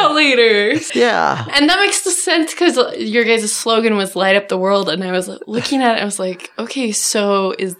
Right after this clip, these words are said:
Speaker 1: the board, does that light up, uh,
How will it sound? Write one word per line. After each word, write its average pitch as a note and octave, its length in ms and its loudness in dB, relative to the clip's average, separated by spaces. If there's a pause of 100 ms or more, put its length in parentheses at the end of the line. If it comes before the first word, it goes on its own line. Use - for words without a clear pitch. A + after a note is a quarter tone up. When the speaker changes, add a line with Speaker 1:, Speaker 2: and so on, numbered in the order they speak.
Speaker 1:
the - 80 -10
board, E4+ 920 0
does A3+ 140 -2
that - 280 2
light D#4+ 220 4
up, D#4 260 2
uh, F#3 200 2